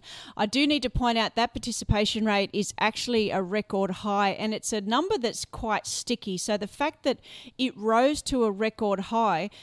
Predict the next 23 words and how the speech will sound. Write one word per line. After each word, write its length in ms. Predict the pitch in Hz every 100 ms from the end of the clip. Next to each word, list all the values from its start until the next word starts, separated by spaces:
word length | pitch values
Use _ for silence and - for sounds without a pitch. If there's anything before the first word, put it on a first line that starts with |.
| -
tells 340 | - 269 277
you 200 | 262 254
that 180 | 202 196
that 160 | 240 254
unemployment 640 | 262 254 233 247 240 226
rate 160 | 214 185
of 100 | 185
five 320 | - 220 214
point 300 | 226 214 139
six, 320 | - 277 - - -
it 120 | 220
would 160 | 233 302
have 80 | 240
been 180 | 226
even 320 | 214 247 226 185
lower 460 | 190 240 214 - - _ _
had 200 | 214 190
that 160 | 196 -
participation 720 | - 202 - 214 202 196 185
rate 300 | 190 175 -
not 460 | 196 196 214 - -
picked 320 | 214 - -
up. 260 | 190 -